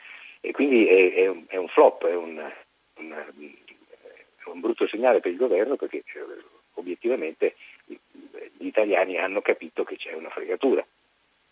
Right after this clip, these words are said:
in gran parte, e quei pochi che lo fanno in realtà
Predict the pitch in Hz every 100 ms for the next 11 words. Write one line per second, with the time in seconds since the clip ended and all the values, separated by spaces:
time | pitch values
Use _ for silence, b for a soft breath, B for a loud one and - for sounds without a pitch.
0 | _ _ - - 73 - - - 80 -
1 | - - - - 87 82 - - 120 104
2 | - 113 85 - 85 107 - - 101 104
3 | 82 82 - 85